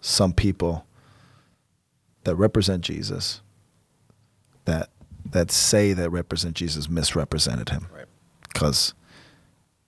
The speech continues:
Speaker 1: if you're talking about Jesus, Jesus would never do what a lot of these people have done. And then in reality, if we look back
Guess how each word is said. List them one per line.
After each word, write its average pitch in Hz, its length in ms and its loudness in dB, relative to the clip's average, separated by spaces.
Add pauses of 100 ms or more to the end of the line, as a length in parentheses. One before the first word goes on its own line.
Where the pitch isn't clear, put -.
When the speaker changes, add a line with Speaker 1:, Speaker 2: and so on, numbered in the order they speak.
(760)
Speaker 1:
if - 100 -6
you're 101 60 2
talking 98 220 6
about 80 160 4
Jesus, 85 360 2
Jesus 80 380 0
would 85 100 -4
never 85 240 -2
do - 220 -8 (260)
what 78 260 0 (300)
a 92 60 4
lot 82 200 6
of 80 60 0
these 80 200 -2 (500)
people 85 280 0
have 73 160 -2
done. 90 280 -2 (480)
And 98 100 0
then 98 240 2 (300)
in 80 100 -4
reality, 95 460 2
if - 160 -14
we 98 80 0
look 98 300 2
back 92 300 0